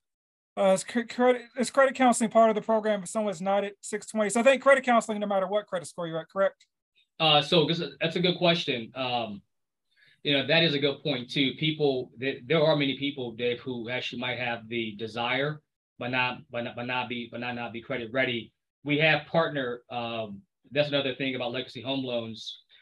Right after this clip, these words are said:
Speaker 2: Uh, and I, if I can say that pretty quick, first with that question, uh, we do have, um, a credit vendor partner. And so if somebody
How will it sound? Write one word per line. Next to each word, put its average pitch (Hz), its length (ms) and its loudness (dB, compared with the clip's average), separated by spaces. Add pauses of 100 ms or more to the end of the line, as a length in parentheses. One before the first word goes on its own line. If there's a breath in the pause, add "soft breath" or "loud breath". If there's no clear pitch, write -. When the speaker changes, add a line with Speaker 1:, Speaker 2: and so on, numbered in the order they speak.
(300 soft breath)
Speaker 2:
Uh, 113 400 -6
and 131 100 -4
I, 135 120 2
if - 100 -6
I 139 80 0
can - 80 -10
say 139 60 -4
that 127 140 -4
pretty 117 240 -10
quick, 139 220 0 (160)
first 151 220 -4
with 147 80 -6
that 123 160 -4
question, 120 520 -2 (1120)
uh, 151 100 2
we 139 180 2
do 170 180 6
have, 147 400 6
um, 123 340 -2
a 131 120 -4
credit 139 420 0 (460)
vendor 147 360 0
partner. 101 360 -6 (420)
And 123 160 -10
so 135 220 0
if 123 120 -4
somebody 143 580 2